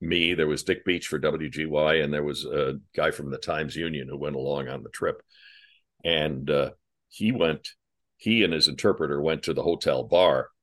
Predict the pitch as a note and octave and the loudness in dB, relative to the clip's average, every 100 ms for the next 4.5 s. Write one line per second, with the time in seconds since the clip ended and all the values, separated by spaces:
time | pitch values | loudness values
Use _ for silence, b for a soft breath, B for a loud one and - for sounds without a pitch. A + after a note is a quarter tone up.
0 | _ - B1+ A#1+ B1 C2 C#2+ C#2+ C#2 D2 | _ -10 -10 -8 -6 -6 -4 -2 0 0
1 | C2+ B1 _ - C#2+ D#2+ D2 C2+ A#1 D2+ | -2 -6 _ -14 0 2 2 -2 -2 0
2 | D#2 - b b b b _ - C#2 C#2+ | 0 -4 b b b b _ -6 -2 -2
3 | C#2 C#2 C#2+ C2+ _ _ _ _ - F#2+ | -2 0 2 0 _ _ _ _ -2 0
4 | F2+ D2+ D2+ D2 D2 | 4 4 4 2 -4